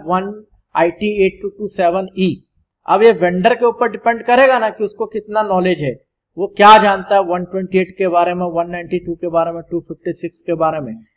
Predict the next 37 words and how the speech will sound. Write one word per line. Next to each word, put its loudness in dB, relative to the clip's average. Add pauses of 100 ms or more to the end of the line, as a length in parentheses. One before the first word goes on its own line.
अगर 2
वो 2 (140)
टेक्निकल -2
पर्सन -4
है -2 (680)
तब -2
तो 4
वो 2
आपसे 4
तुरंत -6 (140)
बोलेगा -2
कि -8
आपको 0 (420)
इन -8 (140)
तीनों -2
कैटेगरी 0
में -6
से -10
कौन -12
सी -4
कैटेगरी -4
चाहिए, -10 (360)
है -4
ना। -4 (340)
और 4
अगर 6
वो 6
technical 0
person -2
नहीं -6
है -6
तो -10
उसके -6
हाथ -2
में -12
जो 0
आएगा, 4